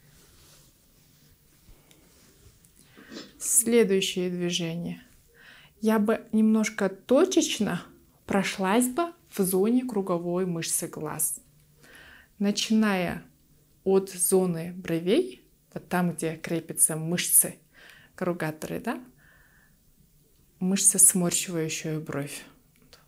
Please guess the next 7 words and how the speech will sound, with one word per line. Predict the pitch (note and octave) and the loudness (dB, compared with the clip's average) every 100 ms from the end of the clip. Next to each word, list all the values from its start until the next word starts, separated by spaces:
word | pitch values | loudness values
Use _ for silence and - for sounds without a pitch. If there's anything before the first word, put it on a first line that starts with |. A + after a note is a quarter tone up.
| _ _ _ _ _ _ _ | _ _ _ _ _ _ _
Мышцы | F3 F3 - - | -8 -4 -4 -4
гордецов, | D3+ - - - - | -12 -12 -12 -12 -10
вот | C#3+ - | -12 -12
эту | - - | -12 -12
зону. | - - - _ - - - - _ - | -12 -12 -16 _ -20 -20 -20 -20 _ -8
Я | E3+ E3+ - - _ _ A#3 - - _ _ _ - | -6 -6 -10 -18 _ _ -20 -20 -20 _ _ _ -2
нажимаю, | F#3 G3+ F#3 D#3 C#3+ C#3 D#3 F#3 B3+ | 2 2 2 -4 -4 -6 -4 -2 -4